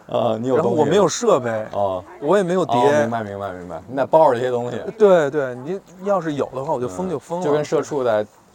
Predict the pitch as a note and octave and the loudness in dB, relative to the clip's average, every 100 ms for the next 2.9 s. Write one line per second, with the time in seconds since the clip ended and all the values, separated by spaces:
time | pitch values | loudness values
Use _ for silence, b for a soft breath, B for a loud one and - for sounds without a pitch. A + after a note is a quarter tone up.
0 | - B2 B2+ B2 - _ C#3+ A#2 F#2 A#2+ | -18 -14 -12 -14 -16 _ -8 -6 -8 -10
1 | A2 A2+ A2+ A2 G#2 A2+ G#2+ G#2+ - - | -10 -10 -6 -6 -6 -8 -6 -6 -6 -6
2 | F#2+ A2 F3+ - G#3 F#3 G#3 F3 | -4 4 4 6 4 6 4 0